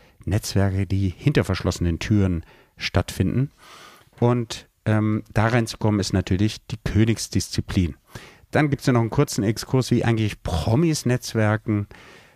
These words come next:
ähm, dass es da stark um ihre Sichtbarkeit, Visibility geht.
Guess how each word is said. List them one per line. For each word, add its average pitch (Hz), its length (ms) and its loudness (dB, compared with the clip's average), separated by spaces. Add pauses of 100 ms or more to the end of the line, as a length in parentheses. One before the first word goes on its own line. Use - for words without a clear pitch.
(120)
ähm, 92 340 -2 (140)
dass - 320 -2
es - 100 -8
da 110 300 2
stark - 440 0
um 95 280 2
ihre 92 300 0
Sichtbarkeit, 98 680 0
Visibility 104 680 0
geht. 90 280 0